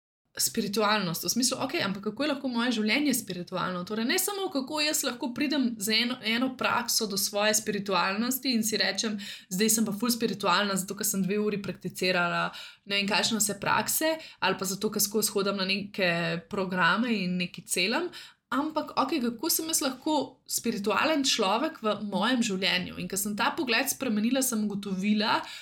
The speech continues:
"O, wow, obstaja nekaj več." Pač obstaja ta povezava z življenjem, kako gledaš na svet, kako reagiraš v sedanjem trenutku, kako si polepšaš določene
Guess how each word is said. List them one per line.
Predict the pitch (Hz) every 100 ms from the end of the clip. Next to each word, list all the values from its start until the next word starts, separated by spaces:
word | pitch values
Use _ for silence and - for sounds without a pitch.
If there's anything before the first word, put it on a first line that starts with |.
| - _ -
"O, | 269 320 269
wow, | 202 220 277 262 180 -
obstaja | 190 - - 208 247
nekaj | 226 226 196
več." | 180 156 - -
Pač | 180
obstaja | - - 254 269
ta | 269
povezava | 254 202 190 202 220 240
z | 214
življenjem, | 214 196 185 190 185 185 - _ -
kako | 202 262
gledaš | 220 196 202 220 214 214 -
na | 202
svet, | - - 202 196 196 - - -
kako | 208 208 285
reagiraš | 240 196 202 214 202 202 202
v |
sedanjem | 196 190 185 185 190 196
trenutku, | 196 196 190 - 190
kako | 185 196 202 311
si | - 320 240
polepšaš | - 214 220 226 240 247 - 180 240 - - - - - _ _ _ _ _
določene | - 220 220 262 262 240 208